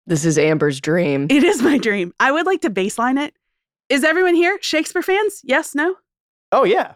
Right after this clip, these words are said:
Speaker 3: I mean, I was a high school theater kid. Who do you think you're talking to
Speaker 2: Of course you
Speaker 3: here?
Speaker 2: were.
Speaker 3: Yeah,
Speaker 2: Hey,
Speaker 3: come on.
Speaker 2: Haley, how about you?
Speaker 1: I, I feel neutral, I would say. I mean, I re-, I respect the, the works. I didn't appreciate reading them as literature in high school. You know, I was like, "These are meant to be
Speaker 2: Guys.
Speaker 1: performed, not read."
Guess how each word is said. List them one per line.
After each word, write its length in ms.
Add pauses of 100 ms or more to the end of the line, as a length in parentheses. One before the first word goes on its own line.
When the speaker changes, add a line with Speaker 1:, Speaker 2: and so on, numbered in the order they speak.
(140)
Speaker 3:
I 60
mean, 260 (340)
I 120
was 140
a 40
high 140
school 240
theater 340
kid. 280
Who 60
do 40
you 80
think 120
you're 100
talking 240
to 40
Speaker 2:
Of 60
course 240
you 80
Speaker 3:
here? 60
Speaker 2:
were. 220
Speaker 3:
Yeah, 300
Speaker 2:
Hey, 120
Speaker 3:
come 100
on. 60
Speaker 2:
Haley, 500
how 100
about 160
you? 160 (560)
Speaker 1:
I, 220
I 60
feel 360
neutral, 640
I 140
would 120
say. 400 (220)
I 60
mean, 120
I 60
re-, 140
I 100
respect 580
the, 200
the 120
works. 640 (340)
I 100
didn't 240
appreciate 600
reading 440
them 360
as 240
literature 720
in 180
high 180
school. 380
You 100
know, 180
I 140
was 160
like, 200
"These 180
are 80
meant 220
to 80
be 140
Speaker 2:
Guys. 180
Speaker 1:
performed, 640
not 260
read." 680